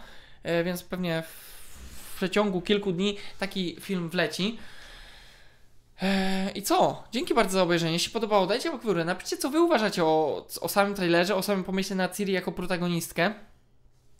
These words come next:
I jakie wy macie teorie dotyczące tego, jak ona te moce odzyskała. Jak dojdzie do próby traf? No bo musi jako, w jakiś sposób te mutacje przejść. To się okaże. Wi-,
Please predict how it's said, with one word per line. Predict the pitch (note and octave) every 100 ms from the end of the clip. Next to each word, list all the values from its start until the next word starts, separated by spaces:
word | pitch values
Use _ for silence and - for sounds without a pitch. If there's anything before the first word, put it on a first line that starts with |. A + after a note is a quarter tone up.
| - - - -
I | F3+
jakie | G3 G3+
wy | A3+
macie | A#3 A3+
teorie | G3+ F#3 G#3+
dotyczące | G3+ F#3+ - G3+ G3+
tego, | G3+ G3
jak | G3+ A3+ -
ona | G3+
te | G#3
moce | G3 G3+ G#3 G3
odzyskała. | F#3+ G3 - D#3+ - - - -
Jak | - - -
dojdzie | A#3 A#3+
do | -
próby | A#3 A3 A3+
traf? | A#3+ D4 - - - - - - -
No | A3+
bo | B3+
musi | C4 B3 G#3+
jako, | F3 F#3+
w | F3+
jakiś | F#3+ F#3+
sposób | - G3 G3
te | -
mutacje | F#3+ F#3+ F#3 F#3
przejść. | - G3 A#3+ - - - - _ - - _ -
To | -
się | G3+ G#3+
okaże. | G#3 F#3+ E3 D3+ - -
Wi-, | F3 D#3